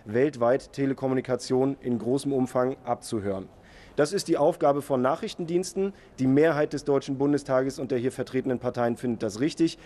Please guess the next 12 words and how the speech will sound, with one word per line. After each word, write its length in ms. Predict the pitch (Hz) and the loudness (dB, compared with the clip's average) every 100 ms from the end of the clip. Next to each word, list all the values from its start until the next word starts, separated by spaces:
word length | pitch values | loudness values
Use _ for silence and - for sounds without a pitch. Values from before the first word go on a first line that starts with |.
| - - - | -20 -10 0
Die 80 | |
Linke 440 | 135 143 143 147 139 | 4 4 4 0 0
findet 300 | 143 139 135 | 2 2 2
es 140 | 127 | 0
nicht 300 | 131 151 - | 0 0 0
richtig, 320 | 127 120 131 | -2 0 -2
dass 160 | - 120 | -2 -4
flächendeckend 720 | 127 135 135 131 127 131 104 | -2 -2 0 0 0 -4 0
weltweit 500 | 120 123 123 120 - | 0 2 2 2 0
Telekommunikation 840 | 131 120 127 120 113 117 - 113 117 | -2 -2 -2 -2 -2 -4 -2 -2 0
überwacht 460 | 117 107 101 - | 0 0 -2 -6
wird. 220 | 98 - | -14 -14